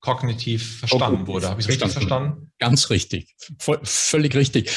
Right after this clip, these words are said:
Speaker 2: Und die banalen Beispiele dafür, die, die sind so, ach, so alltäglich. Also wenn ich zu dir sage, Frederik, na ja,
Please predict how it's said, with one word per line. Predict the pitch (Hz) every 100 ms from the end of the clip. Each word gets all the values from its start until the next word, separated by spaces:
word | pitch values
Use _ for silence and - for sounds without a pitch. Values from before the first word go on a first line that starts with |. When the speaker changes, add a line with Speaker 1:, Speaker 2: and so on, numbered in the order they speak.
| - -
Speaker 2:
Und | 131 135
die |
banalen | 101 117 95 90 117 120 90
Beispiele | 87 92 - 92 82
dafür, | 82 90 - 95
die, | 95 104 90 90 - - -
die | 120
sind | 147 127
so, | - 127 131 104 -
ach, | 127 139
so | - 151 127
alltäglich. | 117 127 - 98 95 82 71 67 - - - - -
Also | 127 120
wenn | 131
ich | -
zu | 127
dir | 95 160
sage, | 131 117 127
Frederik, | 131 120 117 104 98
na | 107 101
ja, | 92 92